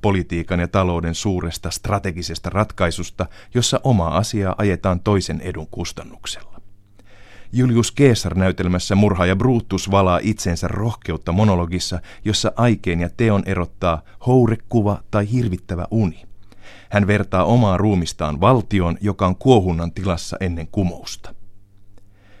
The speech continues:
Seuraavana vuonna kirjoitettu Hamlet keskittyykin kokonaan tähän välitilaan.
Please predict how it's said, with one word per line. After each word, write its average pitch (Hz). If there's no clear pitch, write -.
Seuraavana 107
vuonna 90
kirjoitettu 92
Hamlet 117
keskittyykin 95
kokonaan 101
tähän 82
välitilaan. -